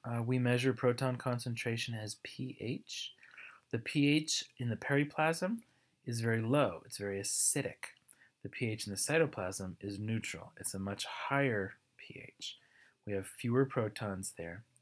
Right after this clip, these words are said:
and therefore it's less acidic. Therefore, the protons are going to move from the periplasm to the cytoplasm, and that'll drive our A T P synthase. This, folks, is what we call oxidative phosphorylation.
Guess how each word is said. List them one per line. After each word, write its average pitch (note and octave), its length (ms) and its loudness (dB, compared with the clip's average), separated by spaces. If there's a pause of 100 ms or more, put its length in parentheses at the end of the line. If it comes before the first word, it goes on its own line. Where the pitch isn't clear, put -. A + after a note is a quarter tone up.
(200)
and F#2+ 200 -10
therefore F#2+ 360 -4
it's - 160 -8
less F#2 240 -4
acidic. - 540 -6
Therefore, F2+ 300 -6
the G#2+ 80 -2
protons G#2+ 500 -4
are G2 100 -6
going G2+ 200 -4
to G2+ 60 -4
move A2+ 580 4 (420)
from A2+ 120 -6
the G#2+ 60 -4
periplasm F#2+ 720 -6 (400)
to F3+ 120 0
the D#3+ 100 0
cytoplasm, A#2 800 2
and G#2+ 100 -6
that'll G2+ 180 0
drive G2+ 300 -2
our F#2+ 100 0
A F#2 120 -6
T F#2 180 -8
P G2 160 -6
synthase. - 560 -6 (420)
This, F#3+ 220 8
folks, C#3+ 340 4
is B2 100 0
what A#2+ 140 2
we B2 80 -2
call B2 420 0
oxidative G#2 720 0 (420)
phosphorylation. F#2+ 800 -6